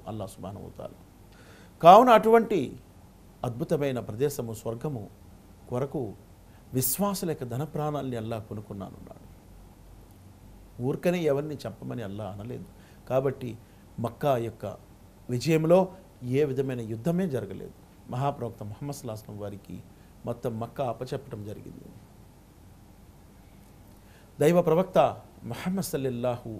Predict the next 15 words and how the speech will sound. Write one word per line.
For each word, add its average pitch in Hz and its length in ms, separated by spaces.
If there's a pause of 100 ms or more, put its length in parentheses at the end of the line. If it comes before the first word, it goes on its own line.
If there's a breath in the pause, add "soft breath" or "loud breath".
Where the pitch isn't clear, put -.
(100)
అలైహి 117 180
వసల్లం 104 380
వారి 95 220 (800 soft breath)
ప్రారంభ 165 400
స్థితి 139 320
ఎలా 117 180
ఉండేది? 98 400 (840)
విశ్వాసులను 175 640
చిత్రహింసలు 135 640
పెట్టేవారు. - 680 (1300)
కానీ 165 240
ఇప్పుడు 165 240
విశ్వాసుల 196 520
ఆధ్వర్యంలో 180 680
వచ్చేశారు 127 640